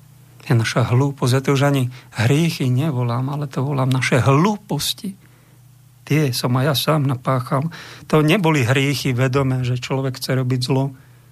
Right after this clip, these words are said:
To boli hlúposti, do ktorých človek nevedome napáchal, urobil a myslel si, že robí dobré. Počase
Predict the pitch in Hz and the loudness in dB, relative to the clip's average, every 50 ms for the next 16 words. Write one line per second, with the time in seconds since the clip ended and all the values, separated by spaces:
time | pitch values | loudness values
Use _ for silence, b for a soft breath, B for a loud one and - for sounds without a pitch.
0 | B B B B B _ _ - - - - - 120 127 127 127 110 98 131 151 | B B B B B _ _ -20 -20 -10 -4 0 2 2 4 2 2 2 2 2
1 | 202 220 196 - - 127 120 - - - - 139 156 - - 151 - - - 135 | 2 2 0 -2 -4 -4 -4 -4 -6 -6 -6 -6 -6 -4 -4 -6 -6 -2 -2 0
2 | 127 127 123 - - - 135 135 135 123 123 147 160 170 143 123 123 120 123 123 | 0 0 0 -2 -2 0 0 2 2 2 2 2 4 4 2 0 0 0 0 0
3 | 123 120 123 143 135 - - 135 135 127 - - 135 139 139 139 139 131 123 123 | 0 0 -2 -4 -4 -2 -2 -2 -2 -4 -4 -4 -2 -2 0 0 0 0 0 0
4 | 135 131 131 135 135 135 135 - 143 139 127 - 139 123 135 139 135 131 120 123 | -2 -2 0 0 -2 -2 -2 -2 -2 -4 -2 0 0 2 2 2 2 0 0 0
5 | 123 120 139 143 131 131 127 123 123 123 - - - - 139 - - 156 165 | 0 0 0 0 0 0 0 0 0 -2 -6 -8 -6 -4 -4 -2 -2 -4 -4